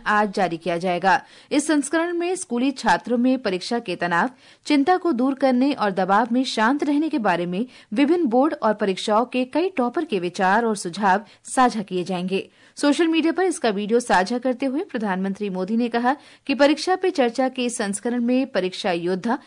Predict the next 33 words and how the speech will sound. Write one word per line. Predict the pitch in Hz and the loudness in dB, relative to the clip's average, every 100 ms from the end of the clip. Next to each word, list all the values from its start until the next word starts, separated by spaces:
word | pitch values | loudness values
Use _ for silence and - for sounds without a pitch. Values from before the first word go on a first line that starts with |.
| - - | -16 -4
अपने | 254 269 302 | 0 2 2
अनुभव | 233 233 233 277 | 2 0 2 -2
साझा | 277 277 226 254 | -2 2 2 2
करेंगे | 269 262 262 254 294 | 0 2 2 2 0
और | - 208 | 0 0
बताएंगे | 190 185 202 254 247 269 | 0 0 2 2 0 -2
कि | 277 - | -4 -2
कैसे | 269 285 302 | 2 2 2
उन्होंने | 403 254 190 190 254 - - - | 0 0 0 -2 -4 -6 -8 0
परीक्षा | 254 - 339 | 0 0 -2
के | 339 330 | 0 -2
तनाव | 330 220 202 214 233 | 0 0 2 0 0
और | 254 | -2
चिंता | - 196 190 285 | -2 -6 0 0
को | 302 180 190 | 0 -2 -2
सफलतापूर्वक | 226 226 247 294 285 - 269 277 190 165 - | -4 -6 -4 -2 -2 0 0 2 0 -2 -4
दूर | 185 | -4
किया | - 180 170 | -4 -4 -2
है। | 185 - - _ _ _ | -2 -6 -10 _ _ _
देश | 214 285 359 - | 0 4 4 4
के | 403 | 2
निर्वाचन | 370 269 254 254 320 269 | 4 6 6 4 0 2
आयुक्त | 226 226 269 269 294 | 2 4 2 0 -4
ज्ञानेश | 202 220 226 302 330 | 0 0 2 0 -2
कुमार | - 208 185 170 | -2 0 2 0
को | 196 254 | 0 2
मुख्य | 233 254 - 330 | 2 0 -2 -2
चुनाव | 269 214 202 208 | 0 2 2 4
आयुक्त | 180 196 214 - | 2 2 0 0
नियुक्त | 247 220 214 | 0 0 -2
किया | 185 170 | -4 -4
गया | 170 180 | 0 -2
है। | 190 | -2